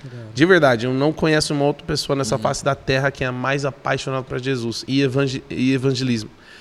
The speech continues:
Speaker 2: E esse cara, mano, onde, onde que, que a gente ia, pregava, a gente pregava, tipo, mano, as pessoas estavam sendo curadas, palavra de conhecimento, a gente... Mas não era tipo, "Vamos evangelizar", "Vamos viver a vida."
Speaker 1: Sim.
Speaker 2: Enquanto a gente ia, cara, tipo, as coisas
Speaker 1: Acontecia.
Speaker 2: aconteciam,
Speaker 1: Sim.
Speaker 2: cara.
Speaker 3: Era dia a
Speaker 2: E,
Speaker 3: dia.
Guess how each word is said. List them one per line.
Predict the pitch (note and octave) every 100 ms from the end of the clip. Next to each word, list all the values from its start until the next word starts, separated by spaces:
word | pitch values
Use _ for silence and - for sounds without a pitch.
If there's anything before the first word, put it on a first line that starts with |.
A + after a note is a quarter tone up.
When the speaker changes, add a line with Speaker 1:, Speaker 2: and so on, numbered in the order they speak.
| - - -
Speaker 2:
E | - C#3+
esse | D3
cara, | E3 C#3+ C#3 D3+
mano, | C3+ B2+ B2+ C3
onde, | B2+ B2+ - -
onde | D3 C#3+
que, | C#3
que | C#3+
a | C#3+
gente | C3+ C3+
ia, | C3+ C#3+ B2 A#2 - -
pregava, | C3+ C#3+ - C3 C3+
a |
gente | B2+ -
pregava, | D3 C#3+ B2 B2+ B2+
tipo, | A#2 - -
mano, | C#3+
as | B2+
pessoas | - C3 C3+
estavam | - C#3
sendo | - C3+ - -
curadas, | C3+ B2+ C3 C3
palavra | - B2+ C3+
de | C3
conhecimento, | D3 C#3+ - C#3 B2 B2 C3+ C3+
a |
gente... | C3+ -
Mas | - G3 E3+
não | F3+
era | G3 A3
tipo, | - D#3
"Vamos | B2+ D#3 E3 D#3
evangelizar", | D3 D3+ C#3 C3+ B2 A#2+
"Vamos | F3+ A#3
viver | G#3+ A3
a |
vida." | F#3+ D#3 F#3 A#2+ -
Speaker 1:
Sim. | - - E3
Speaker 2:
Enquanto | C3 F3+ G#3
a |
gente | F3+ F#3+ -
ia, | C#3 G3+ D#3+
cara, | C#3+ B2
tipo, | - -
as | E3+
coisas | D3+ G3
Speaker 1:
Acontecia. | F#3+ F#3+ D#4+ A4+
Speaker 2:
aconteciam, | C4 D3 - - F#4+
Speaker 1:
Sim. | D#3+
Speaker 2:
cara. | C3+ D#3+
Speaker 3:
Era | C#3
dia | C3
a | D3
Speaker 2:
E, |
Speaker 3:
dia. | A#2+ C3 A2+